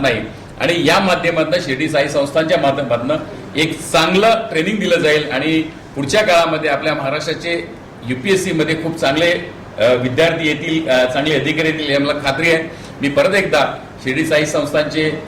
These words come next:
आपले, अ, अ, अध्यक्ष महोदय, आपले मॅडम, आपले सर्व ट्रस्टींचे आभार मानतो आणि आम्हाला तुम्ही हा जो चान्स दिला, साईबाबांनी जो चान्स दिला,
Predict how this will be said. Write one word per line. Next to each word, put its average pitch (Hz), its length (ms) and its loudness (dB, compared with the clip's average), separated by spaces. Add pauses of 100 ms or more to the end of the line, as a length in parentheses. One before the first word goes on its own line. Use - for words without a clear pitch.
(140)
आपले, 151 460 2
अ, 131 140 6 (380)
अ, 113 440 2
अध्यक्ष 143 280 -2
महोदय, 151 220 2
आपले 160 300 2
मॅडम, 143 300 0
आपले 147 520 -4 (140)
सर्व 185 160 4
ट्रस्टींचे 202 460 0
आभार 156 260 4
मानतो 147 500 -2 (160)
आणि 156 280 0
आम्हाला 180 600 2
तुम्ही 165 180 -4
हा 156 140 0
जो 160 120 -2
चान्स 165 360 0
दिला, 160 200 2
साईबाबांनी 170 540 2
जो 165 160 -4
चान्स 143 260 0
दिला, 135 280 0